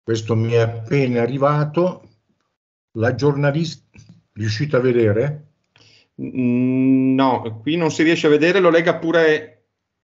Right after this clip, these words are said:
Speaker 2: lo legga pure lei.
Speaker 1: La giornalista israeliana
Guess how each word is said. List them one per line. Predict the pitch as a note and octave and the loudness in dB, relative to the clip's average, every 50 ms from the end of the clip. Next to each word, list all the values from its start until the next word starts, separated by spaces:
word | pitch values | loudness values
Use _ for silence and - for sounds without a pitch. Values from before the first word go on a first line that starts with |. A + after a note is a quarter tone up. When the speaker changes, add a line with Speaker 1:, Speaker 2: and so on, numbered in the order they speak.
| _ _ | _ _
Speaker 2:
lo | C3 C3+ C#3 | -4 -2 0
legga | D3 D#3 E3+ E3+ E3+ E3 | 0 0 2 0 -2 -2
pure | - E3 D#3+ D3+ | -2 0 0 0
lei. | C#3 A#2+ A2 G#2+ G2+ G#2 - - | 2 0 0 -2 -4 -6 -6 -4
Speaker 1:
La | A#2 C#3 | -4 -4
giornalista | C3+ A2+ D3+ D#3+ D#3 D3+ D#3 D#3 D#3 D#3 E3+ F#3 F3+ - - - - D#3+ D3 C#3 C3+ B2+ A#2+ A#2+ A#2 - - | -2 0 2 2 2 0 -2 -4 -4 -2 -2 -4 -4 -4 -6 -2 0 2 2 2 2 0 -4 -6 -8 -10 -10
israeliana | B2+ A#2+ B2 A2+ C3+ C3 C3 C3 B2 B2 C3+ C3 A#2 A2 G2 F2+ F2+ F2 F2+ F#2+ | -10 -10 -6 -4 -4 -2 -2 -2 -2 0 -2 0 0 0 -2 -2 -4 -6 -8 -10